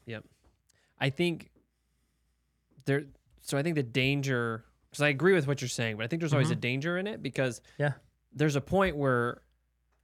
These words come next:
Speaker 1: we're never gonna be perfect. Like, we're never gonna be able to invest into our state and our nation, ourselves absolutely perfectly. So I think sometimes there's a danger where it says,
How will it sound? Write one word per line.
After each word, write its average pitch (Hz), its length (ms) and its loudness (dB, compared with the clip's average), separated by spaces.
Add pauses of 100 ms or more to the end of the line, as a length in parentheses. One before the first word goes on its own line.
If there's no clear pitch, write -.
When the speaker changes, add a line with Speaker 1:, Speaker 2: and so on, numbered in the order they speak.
(280)
Speaker 1:
we're 135 140 0
never 151 340 2
gonna 139 200 0
be 123 160 -4 (160)
perfect. - 720 -4
Like, 127 140 -10
we're 123 60 -6
never 143 140 0
gonna 139 80 0
be 123 60 0
able 120 100 0
to 120 40 -2
invest 117 260 -2
into 120 100 -6
our 117 80 -2
state 123 300 -4
and - 80 -6
our 113 80 -4
nation, 113 340 -4
ourselves 117 340 -6 (120)
absolutely 131 480 -4
perfectly. 165 480 -6
So 139 140 -4
I 131 40 0
think 151 200 -4
sometimes 185 400 -2
there's 131 120 -4
a 123 60 -6
danger 120 360 -4
where 117 100 -4
it - 100 -10
says, 117 320 -6